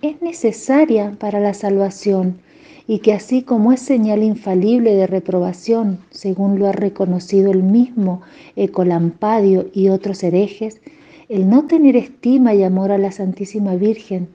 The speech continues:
del mismo modo es signo infalible de predestinación el consagrarse a ella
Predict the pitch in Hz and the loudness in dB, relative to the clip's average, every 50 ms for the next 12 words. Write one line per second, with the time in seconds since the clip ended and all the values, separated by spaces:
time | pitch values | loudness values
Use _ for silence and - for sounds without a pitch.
0 | _ - 175 190 190 185 185 214 226 214 220 220 208 196 190 202 214 208 214 226 | _ -4 0 2 2 4 4 4 2 2 2 2 2 2 2 2 0 0 -2 -2
1 | - - 254 240 - - - 254 247 247 247 254 247 233 - - 196 190 202 214 | -4 -6 -8 -10 -8 -2 2 4 4 6 6 4 4 2 -2 -6 -4 -2 0 0
2 | 220 226 226 220 220 226 214 180 196 196 - - 277 302 320 311 311 302 - 240 | 0 -2 -2 -4 -4 -4 -4 -4 -4 -4 -4 -2 -2 0 0 0 -2 -2 -4 -2
3 | 208 196 185 185 - - - 220 226 226 226 - - - - - - - - - | -2 -2 -2 -4 -6 -4 -4 -2 -2 -2 -4 -6 -12 -20 -20 -20 -20 -18 -10 -10
4 | 247 240 - 254 240 - 247 226 220 233 240 233 - - 233 214 214 220 247 262 | -6 -2 2 2 2 2 2 0 2 0 0 -2 0 0 0 2 4 4 2 2
5 | 240 - 220 214 214 | 0 0 -4 -6 -6